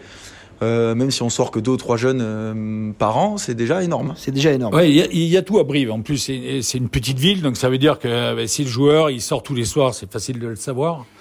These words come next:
Speaker 3: Non, non, mais
Speaker 2: C'est,
Speaker 3: c'est,
Speaker 2: c'est,
Speaker 3: c'est plus facile
Speaker 2: c'est
Speaker 3: de
Speaker 2: ton côté
Speaker 3: suivre les
Speaker 2: Guérou,
Speaker 3: jeunes.
Speaker 2: ça. C'est ton côté
Speaker 3: Non, c'est
Speaker 2: Guérou.
Speaker 3: plus facile de suivre des joueurs à Brive que de le suivre à Paris. À Paris, on sait jamais où il va. Même si on va rue Princesse, on est sûr de le voir.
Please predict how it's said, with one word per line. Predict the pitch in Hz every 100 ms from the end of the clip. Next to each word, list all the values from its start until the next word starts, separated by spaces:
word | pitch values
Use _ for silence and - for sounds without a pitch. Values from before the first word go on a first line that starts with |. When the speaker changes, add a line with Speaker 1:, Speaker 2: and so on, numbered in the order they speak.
| - - - - -
Speaker 3:
Non, | 160
non, | 185 180
mais | 143
Speaker 2:
C'est, | 135
Speaker 3:
c'est, | 165
Speaker 2:
c'est, | 147 196
Speaker 3:
c'est | 156
plus | 185
facile | 196 - 208
Speaker 2:
c'est | 160
Speaker 3:
de | 165
Speaker 2:
ton |
côté | - 226
Speaker 3:
suivre | 196
les | 196
Speaker 2:
Guérou, | 175
Speaker 3:
jeunes. | 180 180
Speaker 2:
ça. | 151
C'est | -
ton | 175 175
côté | 190
Speaker 3:
Non, | 170
c'est | 196
Speaker 2:
Guérou. | 208
Speaker 3:
plus | 190
facile | 185 180 208
de | 156
suivre | - 165
des | 147
joueurs | 135 147 165 139
à | 147
Brive | 151 208 208 202 - -
que | -
de | 165
le | 151
suivre | 151 190
à | 175
Paris. | 147 175 170
À | 139
Paris, | 143 147 175
on |
sait | 127
jamais | 139 143 147
où | 151
il | 147
va. | 143 120
Même | 131 143
si | -
on | 131
va | 127
rue | 120
Princesse, | 123 123 101 165 156
on |
est | 127
sûr | 113
de | 135
le | 123
voir. | 127